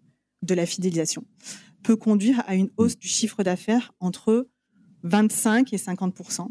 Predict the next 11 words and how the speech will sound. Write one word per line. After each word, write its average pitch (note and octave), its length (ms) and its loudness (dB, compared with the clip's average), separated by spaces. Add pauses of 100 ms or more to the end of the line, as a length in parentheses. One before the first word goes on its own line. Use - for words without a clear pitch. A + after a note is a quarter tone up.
Ça - 180 -12
va D3 120 -6
dépendre D#3+ 300 -6
du E3+ 80 -8
secteur D#3 300 -14
d'activité, D#3+ 720 -10
euh, - 60 -14
de - 140 -20
plusieurs E3+ 280 -8
paramètres. E3 480 -6 (400)
Mais F#3 140 2